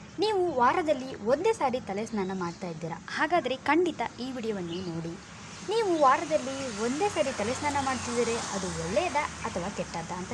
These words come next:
ನಾವು ಹೇಳ್ತೀವಿ. ಅತಿಯಾಗಿ ತಲೆ ಸ್ನಾನ ಮಾಡೋದು ಅಥವಾ ತಲೆ ಸ್ನಾನ ಮಾಡದೆ ಯಾವಾಗಲೂ ಒಮ್ಮೆ ತಲೆ ಸ್ನಾನ ಮಾಡೋದು ಎರಡೂ ಕೂಡ ಉತ್ತಮವಲ್ಲ. ಜಾಸ್ತಿ ದಿನ ನೀವು ತಲೆ ಸ್ನಾನ ಮಾಡಿಲ್ಲ ಅಂದ್ರೆ ತಲೆಯಲ್ಲಿ, ತಲೆಯ ಕೂದಲಲ್ಲಿ ಕೊ-, ಕೊಳೆ ಕೂತು ಅದು ನೈಸರ್ಗಿಕ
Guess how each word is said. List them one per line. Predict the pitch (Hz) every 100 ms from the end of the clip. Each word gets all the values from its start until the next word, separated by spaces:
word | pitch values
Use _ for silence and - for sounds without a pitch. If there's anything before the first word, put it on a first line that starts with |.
| 254
ನಾವು | 294 240
ಹೇಳ್ತೀವಿ. | 240 170 165 170 165 170 - - - -
ಅತಿಯಾಗಿ | 277 440 466 349 349
ತಲೆ | 269 254 269
ಸ್ನಾನ | 294 285 262
ಮಾಡೋದು | 233 208 196 226
ಅಥವಾ | - 202 202 190
ತಲೆ | 202 - 240
ಸ್ನಾನ | 285 302 269
ಮಾಡದೆ | 254 185 233 226 220
ಯಾವಾಗಲೂ | - 170 156 214 330 339 330
ಒಮ್ಮೆ | 294 269
ತಲೆ | 254 196 226
ಸ್ನಾನ | 254 240 233
ಮಾಡೋದು | 214 208 202 202 170
ಎರಡೂ | 208 349
ಕೂಡ | - 254 240 -
ಉತ್ತಮವಲ್ಲ. | 196 196 165 151 151 151 147 - - - - 214
ಜಾಸ್ತಿ | 254 294 - 415
ದಿನ | 403 359 339
ನೀವು | 311 302 277 254
ತಲೆ | 196 277
ಸ್ನಾನ | 302 294 262
ಮಾಡಿಲ್ಲ | 226 180 220 254 233
ಅಂದ್ರೆ | 202 175 202
ತಲೆಯಲ್ಲಿ, | 277 302 359 311 262 269 285 - - 262
ತಲೆಯ | 285 330 285
ಕೂದಲಲ್ಲಿ | - 254 262 240 226 240 262 - - 269
ಕೊ-, | 240
ಕೊಳೆ | 262 320
ಕೂತು | 330 269 226 240 233
ಅದು | 214 220
ನೈಸರ್ಗಿಕ | 202 226 349 339 320